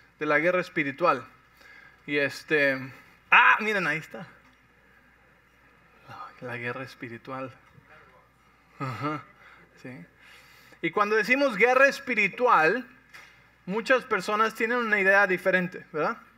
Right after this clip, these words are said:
Algunos piensan, "Esto no me incumbe a mí", y ya están de viaje ahorita, en, de pesca en otro lugar. Te invito a que regreses, ¿sí?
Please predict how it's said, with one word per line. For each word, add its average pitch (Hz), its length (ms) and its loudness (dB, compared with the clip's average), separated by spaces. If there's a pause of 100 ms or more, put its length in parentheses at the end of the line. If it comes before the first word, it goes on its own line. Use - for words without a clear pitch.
(500)
Algunos 233 420 0
piensan, 202 840 0 (960)
"Esto 160 300 -4
no 156 140 -4
me 156 140 -2
incumbe 156 420 -2
a 143 60 0
mí", 170 300 -4 (220)
y 139 140 -6
ya 143 80 0
están 151 280 -6
de 139 100 -4
viaje 147 340 0
ahorita, 151 440 -4 (220)
en, 139 420 -14 (200)
de - 100 -6
pesca 156 560 -4
en 160 100 -14
otro 151 200 -8
lugar. 143 320 -10 (540)
Te 139 160 -2
invito 143 280 -6
a 143 80 -4
que 135 140 -4
regreses, 127 680 -10 (220)
¿sí? - 120 -16